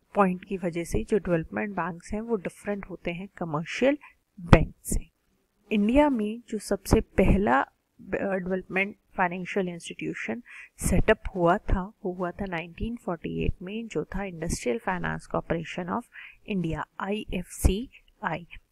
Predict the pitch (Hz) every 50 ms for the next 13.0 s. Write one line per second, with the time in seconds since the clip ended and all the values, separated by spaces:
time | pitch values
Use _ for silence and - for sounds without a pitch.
0 | - - - 202 208 240 - _ - 247 240 220 240 233 226 202 - - - 202
1 | 214 - 233 220 220 233 214 202 196 190 185 - 190 190 185 180 - 175 170 170
2 | 170 - - - 196 202 214 220 - 190 170 160 160 - 165 160 160 180 175 -
3 | 175 170 156 - - - 254 269 - - - - - _ _ - - 180 180 -
4 | 185 175 180 180 165 180 - - - 180 160 160 - 170 170 180 175 175 175 170
5 | 165 - - - - - - - 160 160 170 170 160 - - 220 220 214 208 196
6 | 202 202 196 202 220 254 277 - - - - - - - - _ _ _ - 202
7 | 196 196 190 190 196 196 - - - - _ _ _ _ - 202 185 180 175 -
8 | - 202 185 190 196 190 - 214 214 - _ _ _ - 175 196 185 185 185 185
9 | 180 175 _ _ _ - 196 - 202 190 185 165 165 - - 226 247 - - 240
10 | 220 214 214 - - 220 220 226 - - - - - 190 185 175 185 185 180 -
11 | 190 170 180 180 170 160 170 170 165 165 160 - 175 170 165 165 170 214 247 285
12 | - - - 170 - 196 180 175 165 - - 226 240 240 220 202 180 170 175 202